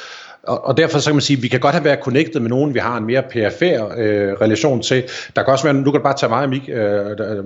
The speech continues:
os to, Michael. Jeg tror, jeg, jeg, jeg er ikke sikker. Jeg er ikke sikker på, at vi nogensinde har mødtes fysisk. Men derfor har vi jo stadigvæk kendskab til hinanden. Vi har talt sammen på Skype, telefon, øh, vi har skrevet sammen på LinkedIn og sådan nogle ting. Så vi har jo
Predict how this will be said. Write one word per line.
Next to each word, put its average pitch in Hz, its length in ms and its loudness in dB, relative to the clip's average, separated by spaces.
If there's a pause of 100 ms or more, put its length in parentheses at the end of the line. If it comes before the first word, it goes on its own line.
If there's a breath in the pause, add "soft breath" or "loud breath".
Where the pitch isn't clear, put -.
(160)
os 135 180 2
to, 147 100 2
Michael. 123 280 2
Jeg 120 120 4
tror, 139 160 4
jeg, 131 220 2
jeg, 131 220 4 (140)
jeg 156 60 0
er 165 40 4
ikke 175 140 2
sikker. 185 220 2 (120)
Jeg 147 60 2
er 156 40 6
ikke 156 120 -2
sikker 160 180 -2
på, 160 60 2
at 143 60 2
vi 139 40 0
nogensinde 151 320 2
har 135 60 2
mødtes 147 440 2
fysisk. 131 420 -2 (320 loud breath)
Men 127 160 2
derfor 156 180 2
har 151 160 2
vi 113 80 0
jo 113 60 0
stadigvæk 160 260 0
kendskab 147 420 -2
til - 80 -8
hinanden. 123 200 2
Vi 117 60 2
har 92 60 0
talt 120 260 0
sammen 113 240 0
på 87 240 -2 (320 loud breath)
Skype, 120 360 -2
telefon, 117 600 2
øh, 92 340 0
vi 95 60 0
har 98 60 0
skrevet 120 360 2
sammen 120 220 2
på 113 60 0
LinkedIn 101 340 0
og 117 60 -2
sådan 104 80 -4
nogle 107 100 -2
ting. 120 160 -2
Så 107 100 -2
vi 101 80 -2
har 135 160 2
jo 131 80 4